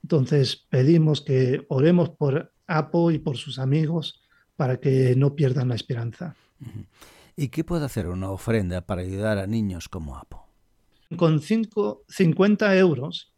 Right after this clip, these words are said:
Speaker 1: se puede ayudar a niños como Apo para recibir un mes de educación. Y, y esto es una cosa que realmente puede darle fuerza a Apo y a sus amigos y pueden recibir ese apoyo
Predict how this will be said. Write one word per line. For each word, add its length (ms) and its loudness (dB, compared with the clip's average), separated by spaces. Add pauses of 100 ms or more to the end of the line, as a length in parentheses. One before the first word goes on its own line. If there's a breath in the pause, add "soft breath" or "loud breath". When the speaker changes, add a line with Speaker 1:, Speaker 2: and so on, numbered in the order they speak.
(360 soft breath)
Speaker 1:
se 180 -4
puede 260 2
ayudar 340 2
a 100 0
niños 440 -2
como 280 -4
Apo 360 -4
para 240 -2
recibir 600 0 (460 soft breath)
un 280 4
mes 440 0
de 180 0
educación. 680 -2 (420 loud breath)
Y, 420 4 (180)
y 340 0 (100)
esto 440 4
es 160 4
una 180 2
cosa 320 -4
que 300 2
realmente 720 -2 (140)
puede 240 0
darle 280 0
fuerza 580 -2 (440 soft breath)
a 300 0
Apo 300 2
y 240 0
a 260 -6
sus 240 -2
amigos 520 2
y 100 -2
pueden 720 0
recibir 420 -2
ese 200 -4
apoyo 580 -2